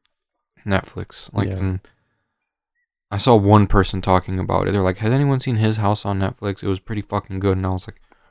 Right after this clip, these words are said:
Speaker 1: "All right, fuck it, let's check it out." And I checked it out, and it, it checked out. <laughs> Like,
Speaker 2: <laughs> Yeah. Yeah, a few people, uh, talked about it at first, so I,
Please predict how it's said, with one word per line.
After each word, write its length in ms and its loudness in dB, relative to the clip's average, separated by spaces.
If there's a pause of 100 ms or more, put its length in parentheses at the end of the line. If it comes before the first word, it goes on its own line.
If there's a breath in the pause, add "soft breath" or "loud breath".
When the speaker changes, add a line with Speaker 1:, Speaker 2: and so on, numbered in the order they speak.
(160)
Speaker 1:
"All 80 0
right, 80 0
fuck 180 0
it, 40 -4
let's 160 0
check 240 -10
it 60 -8
out." 180 -4
And 100 -10
I 120 -6 (460)
checked 260 -8
it 60 -6
out, 200 0
and 140 -4
it, 100 -6 (320)
it 180 -10
checked 300 -4
out. 220 -6
<laughs> 20 -20
Like, 340 4
Speaker 2:
<laughs> 240 6
Yeah. 300 2 (200)
Yeah, 180 6
a 40 6
few 200 4
people, 400 8
uh, 300 8 (580 soft breath)
talked 220 6
about 180 10
it 60 10
at 100 2
first, 320 4
so 120 4
I, 160 4